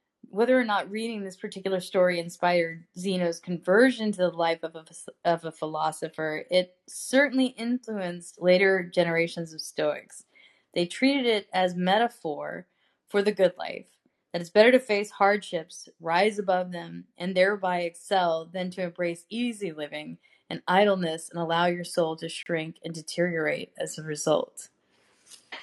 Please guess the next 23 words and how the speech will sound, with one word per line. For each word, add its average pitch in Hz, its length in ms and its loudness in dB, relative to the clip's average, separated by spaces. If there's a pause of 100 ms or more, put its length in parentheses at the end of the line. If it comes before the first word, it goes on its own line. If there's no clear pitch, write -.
(160)
<clears throat> 262 520 10 (500)
So, 170 340 8 (1120)
the 180 80 -6
Stoic 269 400 6
concept 233 480 6
of 180 80 -20 (100)
happiness, 180 600 -8
eudaimonia. 170 720 -8 (1040)
Eudaimonia 262 600 2
is 202 80 -10
the - 180 -12
ancient 233 340 -6
promise 196 380 -2
of 180 140 -6
philosophy. - 800 -6 (720)
The 196 100 -2
word 247 220 6
eudaimonia 220 760 -4 (100)
is 180 260 -10
usually 226 400 -2
translated 190 600 -4
to, - 80 -14 (240)
as 190 240 4